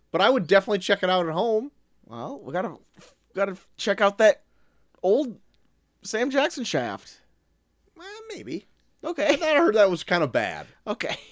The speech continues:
Speaker 1: But, uh, this one looks good. Or at least decent. It had me entertained for the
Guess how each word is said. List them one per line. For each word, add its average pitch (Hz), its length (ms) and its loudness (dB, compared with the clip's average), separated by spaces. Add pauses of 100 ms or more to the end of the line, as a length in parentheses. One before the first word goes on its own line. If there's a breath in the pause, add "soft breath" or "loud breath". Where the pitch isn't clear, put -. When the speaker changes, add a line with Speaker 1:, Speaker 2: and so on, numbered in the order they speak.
(140)
Speaker 1:
But, 226 240 2
uh, 208 840 4
this 359 200 -4
one 415 140 6
looks 403 220 2
good. 370 420 4 (520)
Or 269 140 10
at 269 80 6
least 285 320 2
decent. 151 640 -4 (1040)
It 220 220 2
had 262 280 0
me 247 160 -4
entertained 135 680 -2 (100)
for 160 200 0
the 139 360 2